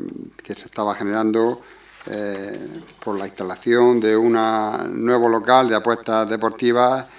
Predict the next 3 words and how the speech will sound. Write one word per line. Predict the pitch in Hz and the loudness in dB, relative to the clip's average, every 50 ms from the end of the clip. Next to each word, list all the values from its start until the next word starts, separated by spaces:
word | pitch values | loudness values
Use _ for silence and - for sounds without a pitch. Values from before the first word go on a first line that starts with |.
| - - - - _ - | -20 -20 -20 -20 _ -10
y, | - 117 113 113 113 113 113 110 107 101 98 101 98 - - - - - - - - - - - - - - _ - _ _ _ _ _ _ _ _ _ _ _ _ _ _ - | -4 0 2 4 4 4 4 4 2 0 -2 -4 -6 -8 -10 -10 -12 -14 -16 -18 -20 -20 -20 -20 -20 -20 -20 _ -20 _ _ _ _ _ _ _ _ _ _ _ _ _ _ -16
y | - 117 | -12 -8
bueno, | 117 117 107 107 | -6 -6 -8 -8